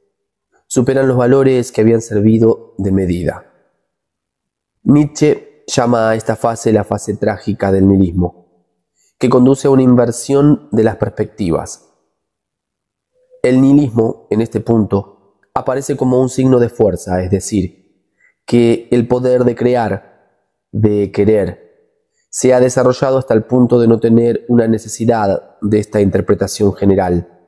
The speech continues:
de la existencia, de esta introducción de un sentido en ella. Es una medida de la fuerza de la voluntad.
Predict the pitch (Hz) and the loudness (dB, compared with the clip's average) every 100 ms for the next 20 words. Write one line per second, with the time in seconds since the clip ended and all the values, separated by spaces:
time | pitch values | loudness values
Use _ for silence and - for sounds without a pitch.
0 | _ _ _ - 95 98 87 - - - | _ _ _ -6 0 0 -2 -10 -10 -4
1 | 85 85 - - _ _ _ _ _ - | -4 -4 -8 -8 _ _ _ _ _ -4
2 | 113 127 123 135 127 127 123 123 123 - | 0 0 0 0 2 2 2 2 0 0
3 | 139 147 147 - 113 117 113 110 120 113 | 2 2 0 0 2 2 2 -2 0 2
4 | 104 101 98 90 - - _ _ _ _ | 4 4 2 -2 -6 -16 _ _ _ _
5 | _ _ _ _ _ _ _ _ _ _ | _ _ _ _ _ _ _ _ _ _
6 | _ _ _ _ - 139 139 135 131 135 | _ _ _ _ -6 -2 0 2 2 2
7 | 135 127 123 117 135 - 120 113 107 104 | 4 4 2 0 -4 -2 0 2 2 2
8 | 104 98 85 | 0 -4 -10